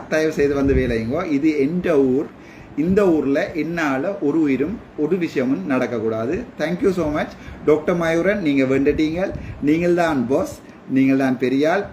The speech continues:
டாக்டர் மதிவாணன், நீங்கள் தான் தெய்வம். உங்களோட வளமையான தொழில் எல்லாத்தையும் நீங்க செய்யலாம், உங்க, நீங்க வெளியில, அஹ், நடக்கிற பிசினஸ் செய்யலாம். டாக்டர் கேதீஸ்வரன் ஐயா, என்ன மூன்று வருஷம் நீங்கள் இருக்கலாம், இருந்து உங்களோட சேவையை தொடருங்கோ. அஹ், இது சகோதரர் டாக்டர் இந்திரகுமார்,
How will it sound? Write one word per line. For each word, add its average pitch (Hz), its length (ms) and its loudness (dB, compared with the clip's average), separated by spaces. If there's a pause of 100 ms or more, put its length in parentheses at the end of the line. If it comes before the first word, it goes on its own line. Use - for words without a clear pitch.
டாக்டர் 160 340 0
மதிவாணன், 190 680 2 (180)
நீங்கள் 156 300 2
தான் 151 220 0
தெய்வம். 147 420 0 (120)
உங்களோட 139 320 2
வளமையான 175 520 2
தொழில் 165 340 0
எல்லாத்தையும் 151 360 0
நீங்க 139 120 2
செய்யலாம், 135 440 0 (380)
உங்க, 135 140 2
நீங்க 139 180 6
வெளியில, 156 300 2 (140)
அஹ், 147 220 -6
நடக்கிற 143 320 -2
பிசினஸ் 135 280 -2
செய்யலாம். 131 400 -2
டாக்டர் 147 320 -2
கேதீஸ்வரன் 196 640 0
ஐயா, 202 240 2 (380)
என்ன 160 240 0
மூன்று 165 280 -2
வருஷம் 160 260 -2
நீங்கள் 139 220 4
இருக்கலாம், 147 460 0 (280)
இருந்து 190 340 4
உங்களோட 170 280 0
சேவையை 151 340 0
தொடருங்கோ. 120 580 -4 (520)
அஹ், 143 440 4 (160)
இது 160 180 0
சகோதரர் 175 360 2
டாக்டர் 165 280 0
இந்திரகுமார், 190 600 2